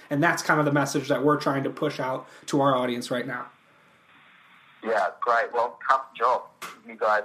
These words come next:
Speaker 2: have in front of you, and all power to you. For, you gotta start somewhere. Uh, at some point, everyone has to kind of wake up to this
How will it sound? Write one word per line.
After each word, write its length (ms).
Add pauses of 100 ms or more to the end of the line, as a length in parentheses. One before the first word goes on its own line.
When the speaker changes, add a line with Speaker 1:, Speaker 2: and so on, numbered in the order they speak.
Speaker 2:
have 300 (400)
in 80
front 300
of 140
you, 240 (680)
and 300
all 220
power 440 (120)
to 60
you. 280 (180)
For, 300 (160)
you 80
gotta 220 (100)
start 260 (160)
somewhere. 560 (560)
Uh, 260 (300)
at 120 (220)
some 200 (160)
point, 320 (100)
everyone 400 (120)
has 140 (120)
to 60
kind 300
of 140
wake 280
up 220 (140)
to 220 (520)
this 160